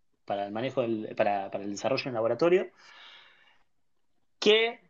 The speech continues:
esa business unit, eh, sea un crowdfunding. Ese crowdfunding, eh, a vos te iba a dar un N F T,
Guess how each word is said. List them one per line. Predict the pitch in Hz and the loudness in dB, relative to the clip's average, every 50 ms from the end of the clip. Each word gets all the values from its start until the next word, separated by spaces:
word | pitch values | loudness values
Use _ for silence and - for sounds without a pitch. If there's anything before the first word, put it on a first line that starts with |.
| _ _ _ _ | _ _ _ _
esa | - 196 190 - 202 196 | -6 -4 -2 0 0 0
business | 208 214 208 202 190 208 226 | 0 -2 -4 -4 -4 -4 -4
unit, | 226 233 233 233 - _ _ - | -4 -4 -6 -10 -12 _ _ -6
eh, | 151 139 135 131 127 123 123 123 123 - _ _ | -4 -4 -2 -2 -2 -2 -2 -4 -6 -10 _ _
sea | - - - 165 170 175 | -12 -6 -2 2 2 2
un | 170 160 156 | 2 0 -4
crowdfunding. | 147 165 160 165 170 160 - - 247 240 226 220 214 214 220 226 240 240 - _ _ _ _ _ _ _ _ _ _ _ _ _ _ - | -2 0 0 0 -2 -2 -2 -2 0 0 0 -2 -2 -4 -4 -6 -6 -10 -16 _ _ _ _ _ _ _ _ _ _ _ _ _ _ -8
Ese | 156 127 - 143 | -6 -2 -2 0
crowdfunding, | 156 156 151 143 - 180 180 190 190 180 175 156 - | 2 0 0 0 0 -2 -2 0 0 0 0 0 -2
eh, | - 113 117 113 110 107 107 104 | -2 -2 -2 -2 -2 -4 -4 -2
a | 107 110 | 0 0
vos | 135 139 135 | 0 0 0
te | - 147 | 0 0
iba | 143 139 | 2 2
a | |
dar | 139 139 | 2 0
un | 135 139 | -2 -2
N | 139 143 143 | -4 -4 -6
F | 139 - - | -6 -8 -4
T, | - 208 214 226 233 | -2 -2 -2 -2 -8